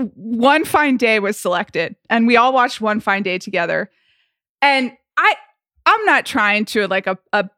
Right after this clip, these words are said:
apply modern day values to everything that's happening. And,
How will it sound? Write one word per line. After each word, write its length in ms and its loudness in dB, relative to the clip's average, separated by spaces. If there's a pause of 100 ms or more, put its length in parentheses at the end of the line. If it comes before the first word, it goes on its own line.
(200)
apply 840 0
modern 560 2
day 160 2
values 580 0
to 140 0
everything 560 -2
that's 160 -8
happening. 680 0
And, 260 -2